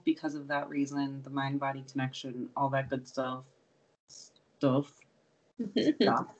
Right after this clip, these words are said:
Speaker 1: <laughs> as well as, um, a little dip into the world of diagnosing mental health, but not too
Speaker 2: Yeah.
Speaker 1: extensive. Okay, so today's episode, we're gonna talk about the biology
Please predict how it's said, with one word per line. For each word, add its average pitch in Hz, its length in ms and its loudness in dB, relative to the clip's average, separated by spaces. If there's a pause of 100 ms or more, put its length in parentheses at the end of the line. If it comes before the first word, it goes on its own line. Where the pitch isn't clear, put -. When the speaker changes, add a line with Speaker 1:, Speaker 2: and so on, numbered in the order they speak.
(120)
Speaker 1:
<laughs> - 640 4
as 254 200 12
well 180 360 12
as, 160 420 6
um, 151 300 2
a - 40 0
little 175 400 4 (1080)
dip 196 260 0
into 214 220 2
the 220 100 2
world 226 300 2
of 226 80 0
diagnosing 233 720 4
mental 247 300 6
health, 240 360 6
but 160 300 4 (240)
not 170 300 4
too 160 180 4
Speaker 2:
Yeah. 131 80 6
Speaker 1:
extensive. - 540 0 (2000)
Okay, 175 240 6 (100)
so - 180 6
today's 208 640 10
episode, 147 460 4
we're 160 100 6
gonna 214 140 4
talk 196 180 2
about 175 380 6
the 156 80 6
biology 147 1000 0